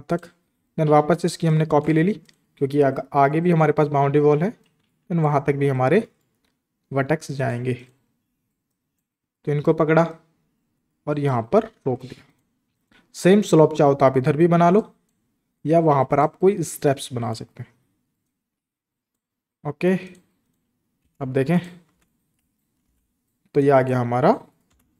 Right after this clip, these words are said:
overall slope और हमारे आ गए पाथवेज। अब हमारे पास बचती जो मेन हमारी है रोड,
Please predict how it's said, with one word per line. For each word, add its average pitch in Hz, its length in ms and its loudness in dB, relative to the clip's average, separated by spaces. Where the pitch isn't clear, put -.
overall 143 360 2
slope 180 520 4
और 135 160 -2
हमारे 120 320 -2
आ 120 100 -2
गए 185 180 0
पाथवेज। 127 760 2
अब 185 180 2
हमारे 139 280 0
पास 135 160 2
बचती 135 260 -2
जो 143 120 -4
मेन 139 260 -2
हमारी 135 300 2
है 139 120 2
रोड, 160 300 6